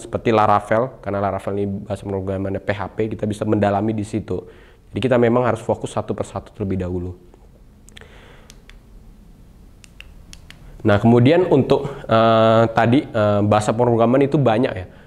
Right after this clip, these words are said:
Bahkan di bahasa pemrograman tadi kita nggak perlu mempelajari semuanya di situ. Bahkan tadi ada backend seperti yang kita lihat di sini. Backend itu ada P H P, ada JavaScript, ada Python. Nah, itu, eh, banyak ya di situ ya. Nah, tapi sebenarnya kita nggak perlu mempelajari semuanya itu. Kita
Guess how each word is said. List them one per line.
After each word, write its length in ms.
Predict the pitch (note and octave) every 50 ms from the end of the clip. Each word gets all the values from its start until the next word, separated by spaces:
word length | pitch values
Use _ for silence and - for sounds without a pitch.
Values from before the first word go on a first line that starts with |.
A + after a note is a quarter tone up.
| - - -
Bahkan 320 | A#2 A2+ - F3 F#3 F3
di 80 | D3 B2+
bahasa 240 | B2 B2 A#2 C#3+ B2+
pemrograman 560 | B2 B2 B2 A#2 A#2 A2+ A#2 A#2 A2+ A2 -
tadi 240 | - A2 A#2+ D3+ F#3
kita 240 | - D#3+ - F#3
nggak 160 | D#3 B2 - -
perlu 240 | B2+ A#2+ B2 A#2
mempelajari 320 | A#2+ B2 A2+ A2+ A2 A2 A2+
semuanya 480 | G#2+ - A#2 A2 A2+ B2 C3 C3 A#2
di 80 | G#2+ G2+
situ. 320 | - - F#2 - F#2+ F#2
Bahkan 320 | - G#2 G2 - - B2 A2+
tadi 160 | A#2+ B2+ C#3
ada 240 | C3 A#2 A2+ G#2+ A2
backend 560 | G#2+ G2+ A2 G#2+ - A2+ G#2+ A2 C#3 C3+ -
seperti 320 | - - G#2 F#2 - G#2+
yang 80 | G#2 G2+
kita 160 | G#2+ G2+ G#2+
lihat 160 | G#2 G#2+ G#2
di 80 | G#2+ G#2
sini. 200 | - G#2+ G#2+ A#2+ C3 - - - - - - - -
Backend 320 | - - - B2 B2 B2
itu 60 | D3 C#3
ada 80 | B2+
P 160 | A#2+ - - A#2+
H 120 | A#2 C3+ C3 -
P, 240 | - - A#2+ A#2 A#2
ada 160 | A2+ A2 A2
JavaScript, 640 | G#2+ - A2 G#2+ - - B2+ - - - A2+ A2+ -
ada 240 | A2+ A2 G#2 G#2 G#2
Python. 560 | - - C3 B2+ A#2+ - - A2 G#2+ G#2+ A2 A2 - - - - - _ - _ _
Nah, 160 | G#2 F#2+ -
itu, 320 | G#2 G2+ G#2 - F3+ F3+
eh, 420 | F3 E3+ - E3 - B2 A#2+ A#2 A#2 A#2
banyak 320 | A#2+ B2 C3 C#3+ E3+ E3+
ya 120 | D3 C3 A2 G#2+
di 60 | G#2
situ 240 | - A2 - G#2+ G2
ya. 240 | F2+ F#2+ G2+ G#2 - _ _ _ _ _ _
Nah, 240 | G#2+ G2 F#2+ F#2+ F#2+ - - - - _ _ _ _
tapi 160 | B2+ A#2 -
sebenarnya 320 | F#3+ - D#3 D#3+ F3+ - -
kita 160 | D#3+ F#3 E3
nggak 160 | C3+ A#2+ -
perlu 240 | - - B2 A#2+ A#2
mempelajari 560 | A#2+ A#2+ A2 A2+ A2 G#2+ G#2+ G#2+ G#2+ G#2 G#2
semuanya 560 | G#2 G#2 - G#2+ G#2+ A2+ B2+ C#3+ C#3 B2 G#2+
itu. 80 | - G#2
Kita 320 | A2 G#2 - C#3+ B2+ -